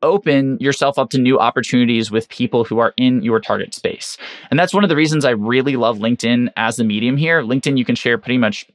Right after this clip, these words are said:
any type of content, video, image, text, whatever. But all of the people in your target industry, all of these contacts are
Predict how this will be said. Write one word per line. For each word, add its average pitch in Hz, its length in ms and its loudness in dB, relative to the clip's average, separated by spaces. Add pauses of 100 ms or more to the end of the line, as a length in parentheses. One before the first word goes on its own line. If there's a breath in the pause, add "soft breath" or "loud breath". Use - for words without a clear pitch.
(140)
any 139 220 -2
type - 260 -2
of 110 80 -8
content, 120 460 0
video, 117 320 2
image, 113 420 -2
text, - 340 -8
whatever. 113 440 0 (400 loud breath)
But 151 240 0 (180)
all 156 160 2
of 185 80 0
the 160 80 2
people 151 380 0
in 127 120 0
your 131 140 4
target 123 300 0
industry, 123 340 0
all 120 220 2
of 127 60 -4
these 117 160 -4
contacts 147 680 -2 (100)
are 127 380 2